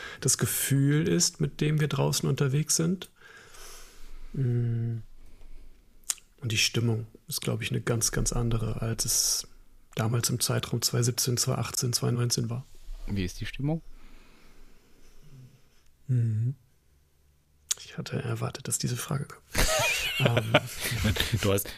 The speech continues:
Speaker 2: du hast mir gerade gesagt, es wurde noch nie in einer Ausbildung so viel gelacht wie in dieser.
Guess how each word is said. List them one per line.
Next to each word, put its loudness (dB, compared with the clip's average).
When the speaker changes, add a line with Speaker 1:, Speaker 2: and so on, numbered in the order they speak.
Speaker 2:
du 2
hast 0
mir 0
gerade 2
gesagt, 2
es -4
wurde 2
noch 2
nie 2
in 0
einer 0
Ausbildung -2
so 0
viel -4
gelacht -4
wie -2
in -2
dieser. -6